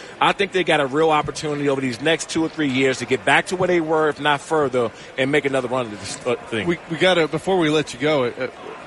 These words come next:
Speaker 2: what do you see in this game? Uh, Chiefs, been here so many times, Niners, you, your guy Fred Warner, uh,
Speaker 1: Yeah.
Speaker 2: I know you're, you're pulling for. How do you see this game playing out?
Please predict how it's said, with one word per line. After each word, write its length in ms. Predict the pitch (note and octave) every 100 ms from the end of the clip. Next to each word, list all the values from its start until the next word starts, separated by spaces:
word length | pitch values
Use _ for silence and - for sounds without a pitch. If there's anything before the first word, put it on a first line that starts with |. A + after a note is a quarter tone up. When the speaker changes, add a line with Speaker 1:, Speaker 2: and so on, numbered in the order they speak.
| -
Speaker 2:
what 100 | D#3
do 60 | A3
you 60 | F#3+
see 180 | A3+
in 80 | G#3
this 140 | G3 -
game? 220 | D3 G2+ - -
Uh, 220 | C3 C3+ C3
Chiefs, 480 | - G3 - - - -
been 140 | F#3+
here 160 | F#3+ E3+
so 140 | F#3+
many 160 | F#3 -
times, 420 | F3 E3 E3 D3
Niners, 500 | D3 D#3+ D#3+ D3 - - - - - -
you, 160 | C#3 C#3 - - -
your 100 | C#3
guy 180 | D#3 D3
Fred 200 | E3 D#3
Warner, 360 | D#3 D#3 D#3+ D#3 -
uh, 220 | C3 C3+
Speaker 1:
Yeah. 80 | C#3+
Speaker 2:
I 40 |
know 120 | D3 D#3
you're, 160 | D#3
you're 120 | D3 C#3+
pulling 240 | F3 D#3
for. 260 | - E3 D3 - - - - - - -
How 80 |
do 60 | C#4+
you 40 |
see 140 | - C4+
this 140 | A#3+
game 180 | A#3+ A3
playing 240 | A#3 A3
out? 160 | G#3